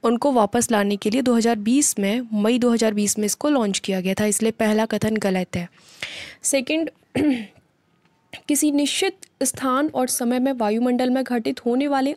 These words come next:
अल्पकालिक लक्षणों को किससे संबद्ध, संबद्ध किया जाता है? ऑप्शंस हैं जलवायु, मौसम, वातावरण या फिर पर्यावरण। तो किसी निश्चित स्थान और समय में वायुमंडल में घटित होने वाले अल्पकालिक लक्षणों को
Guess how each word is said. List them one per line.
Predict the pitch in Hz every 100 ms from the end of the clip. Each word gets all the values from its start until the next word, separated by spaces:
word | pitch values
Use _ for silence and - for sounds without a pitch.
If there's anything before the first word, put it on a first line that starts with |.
| -
अल्पकालिक | 247 277 311 277 240 247 240
लक्षणों | 214 - 233 226
को | 220 220 247 - - - - _ _
किससे | 302 294 - - 262 285
संबद्ध, | - 233 220 208 254 - _ _ -
संबद्ध | 247 226 247 240 277
किया | - 226 220
जाता | 208 190 180
है? | 190 196
ऑप्शंस | 196 - 240 240 262
हैं | 247
जलवायु, | 220 202 202 202 240 349 _ _ - - -
मौसम, | 208 208 - 262 285
वातावरण | 220 190 208 214 240
या | 247 208
फिर | - 254
पर्यावरण। | - 220 208 202 196 190 185 _ - - - _ _
तो | 285 294 330 - 226
किसी | 254 262 294
निश्चित | 247 - 311 277
स्थान | 254 254 247
और | 277
समय | 269 240 233
में | 240
वायुमंडल | 262 226 220 262 269 277
में | 269
घटित | 247 226 262 254
होने | 226 226
वाले | 233 233 277 -
अल्पकालिक | 247 262 - 285 277 262
लक्षणों | 214 - 220 220
को | 277